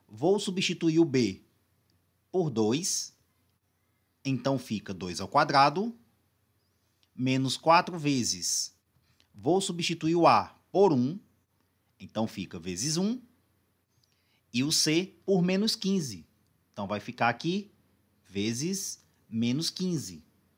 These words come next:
O nosso delta, então, vai ficar dois elevado a dois dá quatro. Aqui, fazendo o joguinho do sinal, galera, eu tô vendo que tem um menos e que tem um menos aqui. Menos com menos fica mais. Quatro vezes um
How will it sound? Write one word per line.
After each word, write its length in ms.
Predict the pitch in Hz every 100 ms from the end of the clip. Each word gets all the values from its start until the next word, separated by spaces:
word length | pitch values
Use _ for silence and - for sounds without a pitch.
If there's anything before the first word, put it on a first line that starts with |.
| _
O 100 | 143
nosso 340 | 147 123 113 123
delta, 300 | 101 95 151
então, 340 | 160 170 185
vai 140 | 190
ficar 580 | 185 214 185 131 98 - _ _
dois 460 | _ 101 170 202 170
elevado 400 | 180 175 165 170
a 20 |
dois 720 | 165 151 120 87 - - - _ _ _ _ _ _ _
dá 200 | 92 87
quatro. 580 | - 127 160 165 208 220 _ _ _ _ _ _ _ _ -
Aqui, 380 | 143 - 156
fazendo 400 | 135 135 120 165
o 40 | 202
joguinho 360 | 170 156 147
do 100 | 127
sinal, 340 | 120 110 113 175
galera, 380 | 180 160 127 113
eu 60 |
tô 120 | 110
vendo 220 | 117 120 120
que 100 | 117
tem 160 | 117
um 60 | 113
menos 400 | 123 151 185 165
e 40 |
que 100 | 196
tem 120 | -
um 60 | 202
menos 320 | 196 196 185
aqui. 400 | 214 - 147 147 _ _ _ _ _
Menos 420 | 104 113 110 110
com 140 | - 151
menos 400 | 156 170 190 -
fica 240 | 196 208
mais. 540 | 214 160 139 143 - - _ _ _
Quatro 420 | 143 139 139 127
vezes 460 | 120 123 117 131 107
um 220 | 101